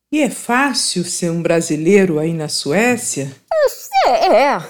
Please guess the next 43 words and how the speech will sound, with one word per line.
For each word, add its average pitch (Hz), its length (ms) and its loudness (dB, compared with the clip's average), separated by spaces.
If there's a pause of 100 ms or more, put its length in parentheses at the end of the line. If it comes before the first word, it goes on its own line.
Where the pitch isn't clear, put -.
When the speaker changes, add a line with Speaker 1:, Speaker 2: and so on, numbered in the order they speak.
Speaker 2:
não 311 220 2
é 240 40 2
assim, - 220 -2
não, 254 300 4
morar 294 340 4
na 349 100 0
Suécia 311 460 0
não 262 160 0
é 233 80 2
difícil, 190 540 -4
não 180 160 0
é 170 60 -2
complicado. 165 920 -2
Claro 247 280 0
que 294 120 0
a 269 40 0
questão, 190 800 0
a 185 100 0
língua 214 520 2
é 185 60 0
bastante 180 880 -4
complicada. 160 800 -2 (400)
Eu, 180 640 4 (220)
como 180 160 0
eu 196 80 4
falei, 185 340 0
já 175 160 -2
tô, 170 220 -4
eu 175 100 2
vivo 175 320 0
aqui 180 220 0
há 185 40 0
sete 180 400 -6
anos, 185 440 2 (340)
mas, 180 800 0
é, 185 160 2
eu 190 160 4
ainda 185 260 0
<laughs> - 0 -
sofro 190 580 -2
com - 140 0
a 160 60 4
língua. 196 560 2